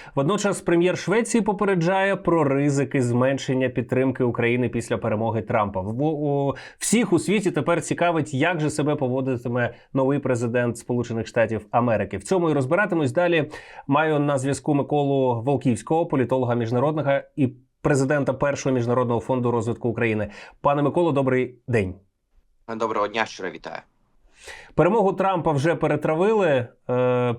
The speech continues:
Speaker 1: прийняли, е, як факт. Тепер виникає питання, якими будуть перші кроки президента, е, Сполучених Штатів, майбутнього ж поки що президента, і, і,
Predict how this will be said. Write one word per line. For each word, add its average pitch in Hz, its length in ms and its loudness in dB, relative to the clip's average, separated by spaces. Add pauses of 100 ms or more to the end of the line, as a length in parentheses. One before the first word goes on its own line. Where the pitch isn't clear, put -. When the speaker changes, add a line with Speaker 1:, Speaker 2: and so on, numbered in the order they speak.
Speaker 1:
прийняли, 151 880 2
е, 131 280 0
як 127 200 0
факт. 120 360 0
Тепер 156 300 0
виникає 156 340 0
питання, 151 800 0
якими 139 320 2
будуть 143 280 -2
перші 151 340 -2
кроки 160 600 0
президента, 113 840 0 (480)
е, 117 520 2
Сполучених 123 480 -2
Штатів, 175 480 0
майбутнього 123 540 0
ж - 80 -8 (100)
поки 113 220 -2
що 107 200 -6
президента, 107 600 -2
і, - 280 -2 (180)
і, 143 560 2